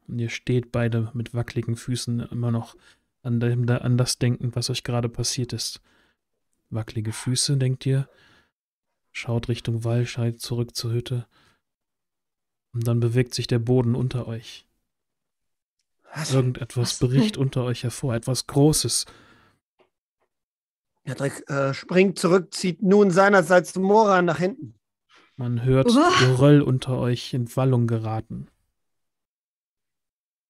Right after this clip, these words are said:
Speaker 3: Sie, sie blickt sich hektisch um. Wo kommt das her? Wo bewegt sich der Boden? Wo kann man noch fest stehen?
Speaker 1: Zwei Schritt rechts von dir heben sich zwei,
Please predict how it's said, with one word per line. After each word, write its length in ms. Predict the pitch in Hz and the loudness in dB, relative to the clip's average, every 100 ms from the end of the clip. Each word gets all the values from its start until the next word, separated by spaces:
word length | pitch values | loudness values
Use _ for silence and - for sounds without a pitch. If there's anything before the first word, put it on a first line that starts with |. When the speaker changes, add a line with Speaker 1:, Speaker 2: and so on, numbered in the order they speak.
| _ _ _ _ _ _ _ _ _ _ - _ _ _ _ | _ _ _ _ _ _ _ _ _ _ -20 _ _ _ _
Speaker 3:
Sie, 340 | - 240 226 226 | -4 0 0 -2
sie 160 | 214 | -6
blickt 300 | 208 233 254 | -2 -2 -4
sich 220 | - 233 - | -4 -4 -2
hektisch 420 | 240 - 226 - | -4 -2 -4 0
um. 380 | 247 240 196 _ _ _ - _ _ | 4 4 2 _ _ _ -20 _ _
Wo 120 | 226 | -6
kommt 260 | 220 254 226 | -2 -2 -2
das 160 | 240 - | -4 -2
her? 380 | 240 247 202 - _ | 0 0 -2 -10 _
Wo 140 | 220 240 | -2 0
bewegt 360 | 226 226 - | 0 -2 -6
sich 160 | 240 - | -10 -4
der 120 | 214 | -4
Boden? 480 | 202 240 233 202 202 | 0 2 2 0 0
Wo 80 | 226 | -2
kann 240 | 247 240 | 0 -2
man 100 | 214 | -2
noch 240 | 220 - _ | -6 -10 _
fest 400 | - 262 247 - | -8 -4 -4 -4
stehen? 600 | - - 240 254 202 - - | -4 -2 0 0 0 -4 -8
Speaker 1:
Zwei 300 | - 123 127 | -4 0 0
Schritt 500 | - - 131 - - | -2 0 -2 -2 -6
rechts 340 | 123 131 - | -6 -6 -8
von 260 | - 120 117 | -4 0 0
dir 360 | 117 113 110 113 _ | 0 0 0 -4 _
heben 360 | 131 127 123 | -4 0 0
sich 300 | 117 113 - | -2 -4 -4
zwei, 760 | - - 123 120 117 110 113 | -4 -4 -4 -2 -2 -2 -6